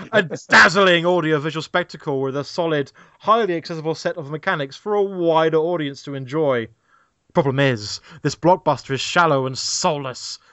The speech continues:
beneath its sparkly veneer, and that detracts from much of the good it does. Walker Assault is fantastic, slick Star Wars presentation,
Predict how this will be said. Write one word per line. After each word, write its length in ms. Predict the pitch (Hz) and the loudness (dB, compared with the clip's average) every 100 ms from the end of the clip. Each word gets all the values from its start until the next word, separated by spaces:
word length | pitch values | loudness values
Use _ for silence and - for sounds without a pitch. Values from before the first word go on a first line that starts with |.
| _ | _
beneath 240 | 135 131 139 | -10 -10 -10
its 100 | - | -14
sparkly 720 | - - - 147 131 123 117 | -14 -16 -4 -4 -2 -6 -6
veneer, 480 | 117 117 110 104 104 _ _ _ 123 | -8 -8 -8 -10 -14 _ _ _ -14
and 140 | 143 | -6
that 180 | 240 - | -6 -4
detracts 480 | 294 - 254 262 - | -6 2 2 2 -6
from 220 | 285 233 | -6 -2
much 260 | 254 - 240 | -2 -2 -8
of 120 | 226 | -8
the 60 | |
good 260 | 196 165 185 | -6 -4 -4
it 120 | 196 | -4
does. 460 | 120 110 107 107 - _ _ _ _ _ _ _ _ - | -6 -6 -8 -16 -20 _ _ _ _ _ _ _ _ 2
Walker 220 | 190 185 | 2 4
Assault 240 | 170 185 151 | 2 2 0
is 100 | - | 0
fantastic, 640 | 165 - 208 - 220 196 | -2 2 0 2 -2 -2
slick 320 | - 214 185 | -4 -4 -4
Star 300 | - 202 170 | 2 4 6
Wars 160 | 165 156 | 4 -2
presentation, 680 | 165 170 185 180 185 160 | -6 -6 -2 -2 -4 -8